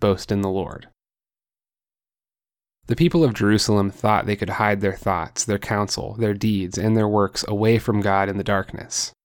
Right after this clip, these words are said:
But they didn't realize God is with them in the darkness as well. Their relationship with God was completely turned around and confused.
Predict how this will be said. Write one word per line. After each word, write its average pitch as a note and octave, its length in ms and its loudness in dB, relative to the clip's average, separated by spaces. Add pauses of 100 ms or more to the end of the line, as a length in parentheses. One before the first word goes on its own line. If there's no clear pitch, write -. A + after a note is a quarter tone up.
(540)
But A2 120 0
they B2 100 4
didn't C#3+ 220 6
realize G2+ 500 2
God A2+ 280 2
is G2+ 120 -2
with G#2+ 280 -2
them G#2+ 220 0
in G2+ 120 -2
the F#2+ 80 -4
darkness G2 540 -2
as F#2 140 -8
well. F#2+ 380 -10 (880)
Their A#2 220 6
relationship A2+ 580 4
with G2+ 140 -2
God G2 260 0
was G2 180 -2
completely A2+ 540 2
turned G#2+ 260 2
around G2 260 2
and F#2+ 100 -4
confused. F#2+ 680 -6